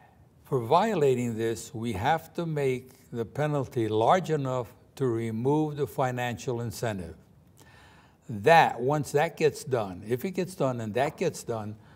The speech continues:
then what happens is a lo-, it's no longer a financial benefit, and that's why it's being run.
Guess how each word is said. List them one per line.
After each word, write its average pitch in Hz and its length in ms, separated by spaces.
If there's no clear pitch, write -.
then 151 340
what 160 200
happens 117 640
is 131 200
a 120 100
lo-, 113 300
it's 120 220
no 120 160
longer 151 540
a 123 120
financial 123 720
benefit, 120 540
and 113 100
that's 135 240
why 190 200
it's 160 160
being 185 280
run. 151 300